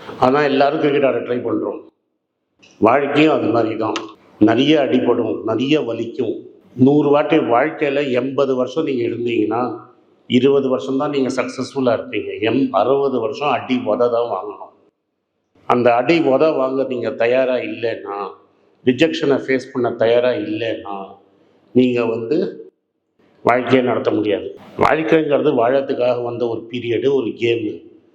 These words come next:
வந்ததும் நம்ம டிசைட் பண்றதில்ல, போறதும் நீங்க டிசைட் பண்ண போறதில்ல.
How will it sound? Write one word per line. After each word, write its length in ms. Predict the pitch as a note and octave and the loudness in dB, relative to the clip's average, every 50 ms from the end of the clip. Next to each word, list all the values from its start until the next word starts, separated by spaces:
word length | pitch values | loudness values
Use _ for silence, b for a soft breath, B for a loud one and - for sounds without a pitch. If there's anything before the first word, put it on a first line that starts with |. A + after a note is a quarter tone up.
| _ _ _ - | _ _ _ -2
வந்ததும் 460 | - B2 B2+ C3+ C3+ D#3 D#3 D#3 D#3 D3 | 2 2 4 4 4 2 4 4 2 2
நம்ம 200 | C#3+ C3 B2 A#2 | 0 -2 -2 -2
டிசைட் 340 | A2+ A#2 A2+ B2+ C3 B2+ - | -4 -2 0 -2 -2 -2 -4
பண்றதில்ல, 580 | - B2 A2+ G#2+ A2 G#2 G#2+ G#2 A2+ C3+ C#3+ C#3+ - | -8 -6 -6 -6 -8 -8 -6 -4 0 0 0 0 0
போறதும் 360 | C#3 C3+ C3+ C3+ C3 C#3 C#3 C3 | -2 0 0 0 -2 -2 -2 -2
நீங்க 220 | A#2 A#2 A2+ A#2+ | -2 -4 -4 -4
டிசைட் 340 | G#2+ A2 G#2 A#2 A#2+ A#2 - | -4 -4 -2 -2 -2 -2 -2
பண்ண 180 | B2 G#2+ G#2 | -4 -4 -4
போறதில்ல. 480 | F2+ - F#2+ F#2 - - - - - | -4 -6 -8 -10 -10 -12 -16 -10 -10